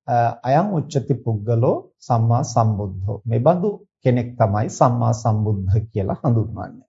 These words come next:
දැන් අපි මෙහිදී තේරුම් ගන්නට ඕන ප්‍රධාන කාරණේ තමයි අර අරහං ආදී ගුණ වලින් පැහැදිලි කරන්න වගේ මේ සම්බුද්ධ කියන ගුණයෙන්, අ, පැහැදිලි කරන්නේත් එක්තරා විශේෂ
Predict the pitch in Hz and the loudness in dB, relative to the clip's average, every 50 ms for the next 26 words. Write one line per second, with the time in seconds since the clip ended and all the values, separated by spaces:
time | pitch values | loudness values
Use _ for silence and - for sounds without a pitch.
0 | _ _ _ _ _ _ _ _ _ _ _ - 185 180 180 160 - - 156 165 | _ _ _ _ _ _ _ _ _ _ _ 0 0 2 2 0 -2 -2 -2 0
1 | 139 123 123 135 127 139 139 135 139 123 120 120 123 123 123 120 127 123 123 123 | 0 0 0 0 0 0 -2 -2 0 0 2 2 2 2 2 2 0 0 0 -2
2 | 110 - 123 123 123 123 117 120 107 101 101 92 110 123 131 143 139 - - 127 | 0 0 0 0 0 0 -2 -2 0 0 2 2 2 2 2 0 -2 -2 0 2
3 | 120 113 117 104 113 110 110 113 - 135 120 113 104 98 110 156 294 415 - _ | 2 2 2 0 -2 -4 -4 0 2 4 4 4 2 -2 -2 -4 -6 -8 -12 _
4 | _ _ _ _ _ _ _ _ _ - 123 123 131 131 131 120 110 113 - - | _ _ _ _ _ _ _ _ _ -4 -2 0 2 2 2 2 0 -2 -4 -10
5 | - _ _ - 110 110 113 123 117 135 139 139 143 147 147 143 - 127 131 131 | -20 _ _ -2 0 2 2 2 2 2 2 2 2 0 -2 -2 0 2 2 2
6 | 127 127 135 131 127 117 120 113 113 120 117 120 123 120 123 123 123 123 123 123 | 2 2 0 0 0 0 0 0 2 2 4 4 4 4 2 0 -2 0 0 2
7 | 113 92 117 113 117 117 117 120 - - 131 113 123 117 117 117 117 110 101 104 | 2 2 2 2 2 2 2 0 0 -2 0 2 2 2 2 2 2 2 2 0
8 | 107 101 110 139 131 107 107 - - - _ _ _ _ _ _ - 139 139 143 | 0 0 0 0 2 2 0 -2 -4 -8 _ _ _ _ _ _ -2 0 0 0
9 | 139 - 135 117 117 120 123 139 139 135 127 127 127 139 147 143 147 - 147 147 | 0 0 0 0 2 2 0 0 0 -2 -2 0 2 4 4 2 0 -2 -2 0
10 | 151 151 151 156 156 147 120 107 113 113 127 131 131 135 135 135 131 135 135 - | 0 0 2 2 2 0 0 0 0 2 2 2 2 0 -2 -4 -6 -8 -8 -4
11 | 135 120 117 117 113 113 117 120 113 123 117 123 131 123 107 - - 123 117 120 | -2 0 2 2 0 0 0 0 0 0 0 0 -2 -4 -4 -2 0 2 2 2
12 | 120 127 180 226 - - - 120 - _ - 139 127 143 175 226 196 131 113 - | 2 0 -2 -4 -4 -6 -8 -8 -6 _ 0 2 2 2 2 0 -2 -4 -2 0
13 | - 131 131 - | 0 0 0 0